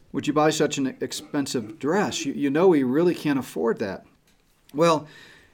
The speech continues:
she decided to kind of play the spiritual card, and she said, uh, looked at her husband, and she said, "But, but honey, you don't understand.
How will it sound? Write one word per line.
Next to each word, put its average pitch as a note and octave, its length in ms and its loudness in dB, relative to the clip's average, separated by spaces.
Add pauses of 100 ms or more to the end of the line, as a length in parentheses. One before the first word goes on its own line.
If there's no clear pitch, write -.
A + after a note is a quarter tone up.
she - 160 -4
decided F#3+ 480 8
to D3 80 4
kind D#3 220 0
of D3+ 80 -4
play E3 120 6
the B2+ 80 2
spiritual D#3+ 440 4
card, D3+ 360 4
and C3+ 140 -2
she C#3+ 160 -2
said, C3 400 2
uh, B2+ 220 2 (600)
looked D#3 160 4
at D3+ 60 2
her D3 80 10
husband, D#3 300 6
and C#3+ 60 -2
she D#3+ 100 0
said, D3 240 4
"But, D3 180 0
but C3 120 -2
honey, F3+ 240 2
you C3+ 180 2
don't D3 160 2
understand. D#3 560 -2